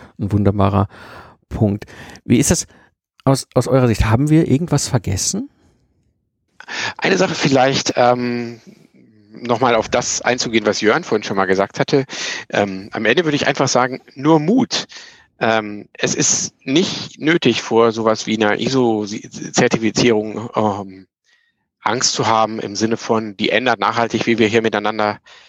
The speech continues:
Speaker 2: arbeiten werden. Wir werden ab jetzt, äh, neunzig Prozent unserer Energie ins Dokumenteschreiben stecken. Ähm, das ist gar nicht so. Diese iso-Normen,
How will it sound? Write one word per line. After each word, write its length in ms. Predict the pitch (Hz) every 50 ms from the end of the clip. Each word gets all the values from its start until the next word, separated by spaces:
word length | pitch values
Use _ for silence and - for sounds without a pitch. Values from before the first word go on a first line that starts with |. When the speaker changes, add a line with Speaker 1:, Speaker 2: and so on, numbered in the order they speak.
| _ _ _ _ _ _ _
Speaker 2:
arbeiten 440 | - 113 120 135 135 - 135 120
werden. 340 | 107 107 101 98 95 92 95
Wir 160 | 101 101 95
werden 360 | 90 101 101 107 117 117 113 -
ab 160 | - - -
jetzt, 420 | 113 113 - - - - - -
äh, 300 | - 117 113 110 110 110
neunzig 320 | 107 110 113 110 - 123 -
Prozent 340 | - - - 113 110 117
unserer 300 | - 139 - 113 - -
Energie 400 | - 110 110 104 - 113 113 113
ins 320 | 117 110 110 107 - - -
Dokumenteschreiben 720 | - 117 - - 117 139 143 - - - - 104 104 110 101
stecken. 380 | - - - - - 104 101 _ - - - - - - - - _ _
Ähm, 500 | - - - - 104 101 104 104 104 104 _ _
das 160 | 107 101 -
ist 320 | - - - _ _ _
gar 120 | - 98 101
nicht 140 | 98 95
so. 280 | - - 87 85 82 82 _ _ - - - - _ _ _ _ _
Diese 380 | 120 110 123 120 117 113 117 113 - _ _ _ _ _ _
iso-Normen, 800 | 127 151 180 202 165 139 117 110 117 123 127 123 127 123 123 _